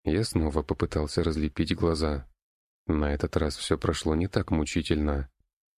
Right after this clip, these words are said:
Первое, что я увидел, кровавую бурду перед собой. На меня в очередной раз нахлынула тошнота, но я удержал себя в руках.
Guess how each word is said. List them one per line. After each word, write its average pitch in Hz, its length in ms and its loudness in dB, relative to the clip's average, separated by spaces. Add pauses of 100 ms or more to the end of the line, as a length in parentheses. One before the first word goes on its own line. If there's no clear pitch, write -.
(120)
Первое, 76 380 2
что 82 180 0
я 76 160 2
увидел, 80 480 0
кровавую 123 540 0
бурду 117 400 2
перед 78 260 0
собой. 73 500 0 (640)
На 80 120 2
меня 73 280 0
в 76 60 -8
очередной 82 600 0
раз 76 220 -4
нахлынула 76 600 0
тошнота, 76 640 -2 (260)
но 80 200 0
я 120 200 2
удержал 98 480 0
себя 76 300 -2
в 76 60 -4
руках. 76 500 -4